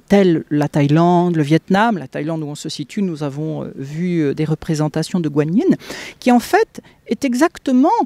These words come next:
la représentation du Bouddha de la compassion, mais au sens féminin. Ça vient d'un, d'une,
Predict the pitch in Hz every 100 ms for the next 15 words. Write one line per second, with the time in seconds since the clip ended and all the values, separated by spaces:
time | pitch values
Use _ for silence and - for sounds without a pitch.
0 | - _ _ 202 277 330 233 214 180 165
1 | 165 165 - 165 156 _ 151 156 156 156
2 | 147 151 151 143 143 - 139 127 - _
3 | - 285 302 - 254 - 220 202 185 160
4 | 139 - - - - - 269 330 339 339
5 | - 196 233 233 226 226 226 226 220 _
6 | _ _ _ _ _ _ _ _ _ -
7 | 233